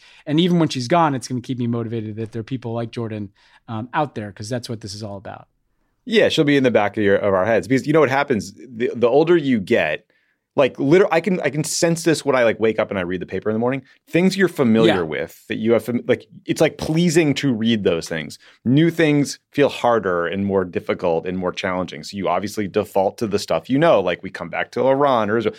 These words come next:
Speaker 2: and, like, she's constantly pushing us to think outside of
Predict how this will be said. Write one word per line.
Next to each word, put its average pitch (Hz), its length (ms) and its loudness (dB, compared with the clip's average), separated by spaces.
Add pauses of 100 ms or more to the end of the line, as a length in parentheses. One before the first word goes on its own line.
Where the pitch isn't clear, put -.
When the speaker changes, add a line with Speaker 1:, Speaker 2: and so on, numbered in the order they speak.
(220)
Speaker 2:
and, 123 140 2
like, 113 280 0
she's - 200 -6
constantly 107 480 -2 (240)
pushing 104 320 -2
us 92 200 -2
to - 80 -8
think 98 200 -6
outside 87 580 0
of 80 520 -2